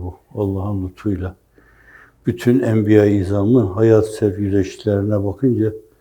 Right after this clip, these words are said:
hepsi öyle olmuş yani. Biri bitince öbürü gelmiş,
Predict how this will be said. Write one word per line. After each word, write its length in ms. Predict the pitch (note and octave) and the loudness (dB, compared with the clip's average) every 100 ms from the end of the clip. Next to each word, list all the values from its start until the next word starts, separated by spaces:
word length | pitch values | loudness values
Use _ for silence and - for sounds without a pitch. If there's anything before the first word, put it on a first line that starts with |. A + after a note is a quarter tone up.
| _ _ _ _ | _ _ _ _
hepsi 400 | D#3+ - - A#2+ | -4 -4 -2 0
öyle 160 | G#2 G#2+ | 2 0
olmuş 500 | F#2+ F#2 F#2 - G2+ | -2 -4 -8 -8 -10
yani. 220 | F2 F2+ _ _ _ - _ _ | -8 -12 _ _ _ -20 _ _
Biri 280 | A#2 G#2 G2+ | -4 -2 -2
bitince 640 | G#2 - A#2+ G#2 F2+ G2+ G2 | -2 -2 -2 0 0 -2 -2
öbürü 500 | A2+ G#2 G2 F#2+ F#2 | -2 0 0 -2 -4
gelmiş, 460 | F2+ F#2 F#2+ G2+ | -4 -4 -4 -8